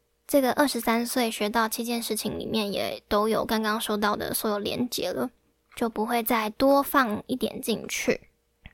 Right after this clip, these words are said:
如果你也有想到的，在你现在这一年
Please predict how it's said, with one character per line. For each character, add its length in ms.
如 260
果 220
你 380
也 260
有 480
想 420
到 300
的， 300
在 360
你 240
现 320
在 200
这 220
一 60
年 480